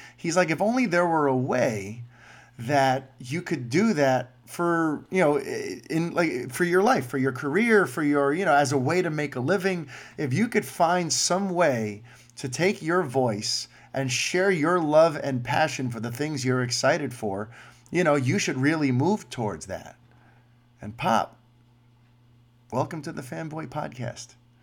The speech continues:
Welcome to revenge of the fans dot com. You know, you indirectly inspired me to do all this. You're the reason that I had any inclination that my voice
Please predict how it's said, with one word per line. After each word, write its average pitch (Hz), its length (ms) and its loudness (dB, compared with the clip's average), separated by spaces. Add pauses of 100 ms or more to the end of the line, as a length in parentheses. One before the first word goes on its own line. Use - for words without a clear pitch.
(520)
Welcome 143 400 -2
to 143 120 -4
revenge 139 380 0
of 131 60 -6
the 135 80 -2
fans 135 360 -4
dot 131 240 0
com. 131 380 -4 (720)
You 127 80 -4
know, 131 100 2
you 156 480 -2
indirectly 147 1080 -2 (480)
inspired 139 800 4
me 101 400 -6 (400)
to - 100 -10
do 175 320 -2
all 107 200 0
this. - 380 -12 (280)
You're 180 220 4
the 185 160 2
reason 170 520 -2
that 147 160 6
I 143 340 6 (800)
had 160 380 4
any 170 300 0
inclination 160 640 -4
that 131 140 2
my 135 140 2
voice 139 420 0